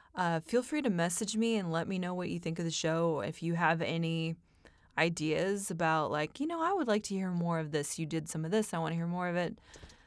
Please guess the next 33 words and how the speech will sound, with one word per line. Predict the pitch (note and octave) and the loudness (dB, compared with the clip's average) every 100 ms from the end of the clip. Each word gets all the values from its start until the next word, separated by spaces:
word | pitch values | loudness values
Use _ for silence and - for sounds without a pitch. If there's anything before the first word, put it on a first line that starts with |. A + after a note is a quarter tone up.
| _ _ - | _ _ -2
Uh, | E3+ D#3+ D#3 - | 0 2 0 2
I'd | F3 G3+ | 2 4
love | F#3+ | 2
to | F3 | 0
hear | F3 F#3 | -4 -4
from | F3 E3 | -2 -4
you. | D3 C#3+ D3+ E3 - | -2 -4 -4 -8 -4
And | E3 | -2
especially | D#3+ - G3+ - F3 | 0 2 2 2 -2
if | F3 | -2
you | F3 | -2
have | F3 E3+ | 0 2
any | E3 | 0
questions | D3 - E3 - E3+ D#3+ | -2 2 2 2 -2 -2
for | - D#3 - | -2 -2 -2
upcoming | - F3 D#3+ | -6 -4 -2
guests, | D3 D3 D#3 - - | 0 0 0 -2 0
that's | C#3 D#3 | 0 0
gonna | - E3 D#3 | -2 -2 -2
be | D3+ | -2
a | |
new | D3 C#3+ | -2 -4
feature | - D#3 - D3 C3 | -4 -4 -2 -2 0
of | A#2+ C3+ C3+ | -2 -4 -8
different | - - D3 | -10 -6 -4
segments, | - D3 C#3+ C#3+ - | 0 0 0 -4 -4
is | C3+ E3 | -6 -4
getting | D3 D3 | -4 -4
to | - | -2
ask | - - | -4 -4
them | - C#3 | -8 -10
questions. | - E3+ - - F#3 E3+ - - - - - - - - | -6 -4 -4 -6 -6 -4 -6 -10 -20 -20 -20 -20 -18 -6
Uh, | D3+ D3 C#3+ C#3 | -2 0 0 -2